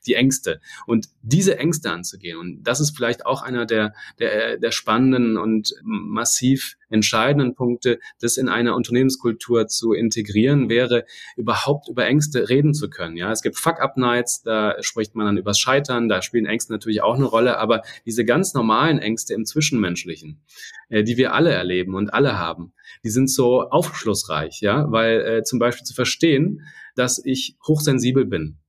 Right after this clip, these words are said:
ja, das ist so wichtig für die Arbeit und wie ich mein, allein meinen Arbeitsplatz einrichte.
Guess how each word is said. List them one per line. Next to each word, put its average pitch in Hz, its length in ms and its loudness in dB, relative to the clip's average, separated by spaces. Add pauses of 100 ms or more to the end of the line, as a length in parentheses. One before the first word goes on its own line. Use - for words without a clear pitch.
ja, 104 320 -2 (340)
das 120 200 0
ist 147 120 2
so 156 220 4
wichtig 127 640 0 (120)
für - 160 0
die 117 140 2
Arbeit 135 440 2
und 117 120 0
wie 127 60 2
ich 131 100 -2
mein, 123 180 0
allein 127 260 2
meinen 135 160 2
Arbeitsplatz 127 580 0
einrichte. 101 640 -2